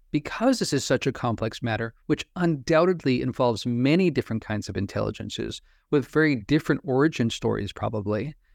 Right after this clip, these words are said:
it's silly to talk about whether or not, quote unquote, the U F O phenomenon poses a threat. And yet I do see, to some extent, even in that interview, that toggling between acknowledging that this is a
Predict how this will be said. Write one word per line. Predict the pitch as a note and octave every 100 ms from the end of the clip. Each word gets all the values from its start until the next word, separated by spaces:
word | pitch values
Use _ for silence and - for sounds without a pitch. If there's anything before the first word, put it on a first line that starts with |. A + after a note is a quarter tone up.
| - _ _ _
it's | F3 -
silly | - G3 A3+
to | G3 D3
talk | - D3 -
about | C3+ C3 B2+ _ _ _ _ -
whether | B2+ C3 C#3+
or |
not, | C#3 C3 - _ _
quote | D#3
unquote, | C#3+ - B2+
the | C3 B2 C3 C3
U | B2+ C3
F | B2 -
O | B2+ A#2+
phenomenon | B2 A2+ A2+ B2+ A2+ G#2 G#2+ -
poses | B2+ A#2 A2+ G#2+
a |
threat. | A2 - A#2+ - _ _ _ _ _
And | C#3+ D3
yet | D3
I | C#3+
do | A#2 D#3 G#3
see, | - D3 B2+ A#2 - _ -
to | D3+
some | B3
extent, | C4 D#3+ C#3
even | F3+ E3 D#3
in | C3+
that | B2 - _ _ -
interview, | D3 F#3 - G2 G2 - _ _ _ _ _ _ _ _ _ _ _ _ _
that | C#3 D3+ D3 D3 _
toggling | - - E3 E3 E3 C#3
between | - - C3 B2+ B2 -
acknowledging | A2+ B2 C#3+ E3 D3
that | C3+
this | C3+ -
is | B2+ A2
a | A#2 A2+